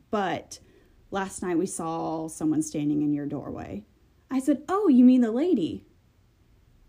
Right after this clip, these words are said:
And they were like, "You saw her too?" I was like, "Yeah, I saw her." And she looked like my grandma,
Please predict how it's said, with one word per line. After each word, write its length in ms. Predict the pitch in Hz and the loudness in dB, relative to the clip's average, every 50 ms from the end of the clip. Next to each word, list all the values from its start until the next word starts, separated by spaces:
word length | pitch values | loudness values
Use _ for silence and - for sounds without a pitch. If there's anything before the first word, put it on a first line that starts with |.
| _ _ _ _ - - | _ _ _ _ -14 -6
And 180 | - 208 208 202 | -2 0 0 0
they 120 | 190 185 | 0 -2
were 100 | 185 175 | -2 -4
like, 200 | 170 165 165 - - _ _ _ _ _ _ _ _ _ _ _ _ _ | -4 -6 -6 -8 -10 _ _ _ _ _ _ _ _ _ _ _ _ _
"You 160 | - - 196 208 | -6 -4 -4 -4
saw 220 | - - 208 208 | -2 -2 -4 -2
her 180 | 202 214 208 175 | -2 -2 -4 -4
too?" 540 | 165 - - 180 170 180 185 254 359 - - _ _ _ - | -4 -4 -4 -2 -2 0 2 0 0 0 -4 _ _ _ -16
I 20 | |
was 120 | 262 - - | -8 -4 -2
like, 180 | 294 254 - - - | -2 -2 -4 -8 -8
"Yeah, 260 | - 196 214 294 508 | -4 -2 -2 -2 -2
I 180 | 466 247 185 175 | -2 -2 -4 -4
saw 220 | 175 - 208 196 | -6 -6 -8 -6
her." 60 | 220 233 | 0 2
And 520 | 285 311 311 302 - 190 190 175 156 - | 4 4 4 2 -2 -4 -4 -4 -4 -6
she 180 | - - 240 226 | -4 -2 -2 0
looked 300 | 190 170 170 175 - - | 0 -2 -4 -4 -6 -8
like 160 | 202 165 151 | -8 -6 -6
my 120 | 160 180 185 | -4 -4 -4
grandma, 440 | - - 202 254 254 - - - | -4 -2 -2 -2 -2 -2 -4 -10